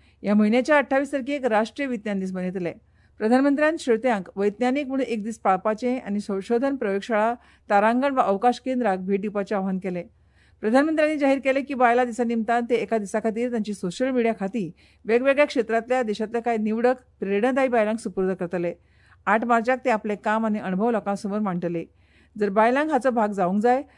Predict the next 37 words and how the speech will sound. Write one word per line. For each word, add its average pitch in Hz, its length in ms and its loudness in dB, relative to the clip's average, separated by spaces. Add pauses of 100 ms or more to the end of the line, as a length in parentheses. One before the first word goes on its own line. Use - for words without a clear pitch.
(140)
तर 220 120 0
ते 247 100 8
नमो 254 320 4
ॲपार 254 320 2
तयार 220 180 4
केल्ल्या 220 340 0
विशेष 220 380 -2
माचये 190 260 -2
वरवीं 240 320 0
सामील 190 280 -4
जावपाक 180 280 -4
शकतात 170 340 -4 (360)
आनी 190 160 -2
बायलां 196 320 6
दिसा 254 180 -4
निमतान 262 380 -2
तांचो 202 240 -2
संदेश 202 500 -4 (260)
पुराय 247 180 4
जगाकडे 214 440 0
शेअर 208 200 -4
करपाची 185 460 -6
संद 202 300 -4
मेळोवपाक 175 380 -4
शकता, 214 400 -6 (280)
अशें 214 220 -2
तांणी 180 180 -2
म्हळां. 180 260 -2 (720)
आतां 214 220 -2
कांय 208 240 -2 (260)
हवामाना 202 340 2
विशीं. 262 320 -4 (500)
राज्यांत 247 400 4
उदेंते 262 340 2
वटेन 302 300 2
वारें 226 240 2
व्हांवता. 180 360 -2